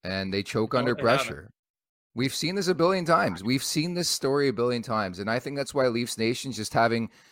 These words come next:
Speaker 1: you know, no say or, you know, saying enough of this crap, because it's happened so many times. And I totally understand the people out there saying, "Hey, the regular season doesn't matter at all." I'm with you one thousand percent. But it's more so the journey for me. And if you continue to see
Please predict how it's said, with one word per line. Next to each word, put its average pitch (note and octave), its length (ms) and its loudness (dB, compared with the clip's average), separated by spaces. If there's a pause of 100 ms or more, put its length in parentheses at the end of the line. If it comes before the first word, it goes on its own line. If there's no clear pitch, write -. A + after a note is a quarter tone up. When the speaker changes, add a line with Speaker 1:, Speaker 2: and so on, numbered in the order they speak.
(280)
Speaker 1:
you G#2+ 80 -4
know, A#2 200 2
no A#2+ 240 0
say C3 300 4
or, A#2 220 6 (360)
you A#2+ 80 0
know, A#2+ 60 2
saying D3 260 2
enough C3+ 280 6
of - 60 -6
this F#2 180 -6
crap, D2+ 400 -4
because C3 300 -2
it's C3 140 -4
happened C#3 380 4
so C3 200 -2
many C#3+ 180 -6
times. G#2 460 0
And A2 100 0
I B2 80 2
totally F3+ 380 4
understand D3+ 480 0
the C3+ 40 -2
people C3 320 0
out B2+ 160 4
there B2+ 140 0
saying, A#2 300 -2
"Hey, A2+ 240 4
the G#2+ 120 2
regular A#2 360 2
season A#2 340 -2
doesn't A2 280 0
matter G#2+ 300 2
at G2+ 100 2
all." G2 280 0
I'm A2+ 220 -2
with A2+ 240 0
you F#2+ 140 -4
one A2 260 -2
thousand G#2+ 460 -2
percent. G2 420 -6 (480)
But B2 80 0
it's - 200 -4
more E3 200 4
so F3 200 2
the C3 140 4
journey A2+ 440 2
for E2+ 180 -6
me. D2+ 260 -8
And G2 160 -4
if G#2+ 160 -4
you A#2+ 80 -2
continue D3 460 0
to C3 140 -2
see A#2 540 -2